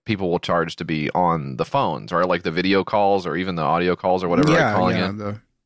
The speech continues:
Speaker 2: it's a whole industry, J F. J-Pay and all that stuff. They charge you for talking on the phone. They charge you for, I mean, a-, anything you could think they would charge you for. They <laughs> probably charge you for opening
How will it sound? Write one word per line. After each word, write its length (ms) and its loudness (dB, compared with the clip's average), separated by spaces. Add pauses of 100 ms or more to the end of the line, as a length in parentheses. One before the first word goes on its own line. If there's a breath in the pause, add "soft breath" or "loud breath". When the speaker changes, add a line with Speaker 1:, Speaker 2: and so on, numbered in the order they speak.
(340)
Speaker 2:
it's 120 -18
a 60 0
whole 220 2
industry, 440 -4
J 260 -8
F. 260 -12
J-Pay 840 0
and 100 -2
all 120 0
that 140 -2
stuff. 300 -4
They 100 -4
charge 420 0
you 100 -2
for 160 -6
talking 380 -2
on 160 -2
the 40 -18
phone. 320 -2
They 100 -2
charge 340 0
you 60 -6
for, 320 -6 (1400)
I 40 2
mean, 160 4
a-, 300 -2
anything 420 2
you 100 2
could 160 0
think 300 0
they 140 2
would 120 -2
charge 300 0
you 80 -4
for. 180 -2
They 80 -2
<laughs> 40 -2
probably 320 0
charge 320 -2
you 60 -8
for 140 -6
opening 540 0